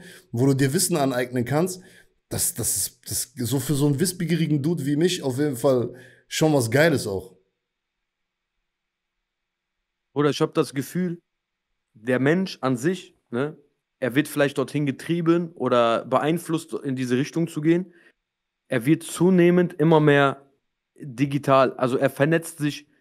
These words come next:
Speaker 2: nicht nur, äh, mit Fotos oder so, sondern er vernetzt sich schon neural, also mit seinem Gehirn, mit seinen Emotionen, mit dem Internet, richtig?
Speaker 1: Mhm.
Speaker 2: Emotion.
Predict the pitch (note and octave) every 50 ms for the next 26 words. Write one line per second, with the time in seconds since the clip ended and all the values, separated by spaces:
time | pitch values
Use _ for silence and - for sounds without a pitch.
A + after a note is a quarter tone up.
0 | _ _ _ - C#3 D3+ - - D3 D3 C#3+ C#3 C3+ C3 B2 - - B2+ B2 A#2+
1 | A#2+ A#2+ A#2+ B2+ B2 B2 - - - D3 F3 F#3 - G3+ G3 F3+ - C#3 D3 D3
2 | D3 C3+ D#3+ E3+ C#3+ C3 C3 C3 A2+ - B2+ B2 - C#3+ C3+ D3+ F3+ F3 - -
3 | - E3+ D#3 - D3 C#3+ C#3+ - - - _ C3 C3 C3 C3+ C3 A2 A#2+ D3 D#3
4 | D#3+ C3+ - G2 B2 A#2+ A2+ B2 C3 C3 B2+ B2+ B2+ B2 B2 A#2+ A#2+ A#2 G#2 B2+
5 | E3+ F#3 F3 D#3+ F3+ - - B2+ B2 - C3+ B2+ - E3 E3+ G3+ A3 A3+ A3 -
6 | - - D#3 D#3 E3 F3 F3+ G#3 A3 - _ _ _ _ _ - C3 B2 - C#3
7 | B2+ D#3+ F3+ - C#3 A#2+ G#2+ G2 - G#2+ C3 C3 - F#3 F#3 - - _ _ _
8 | _ _ - - D3+ D3+ D3+ D3 A2 F#2+ G#2 - F#3 G3 F#3+ C3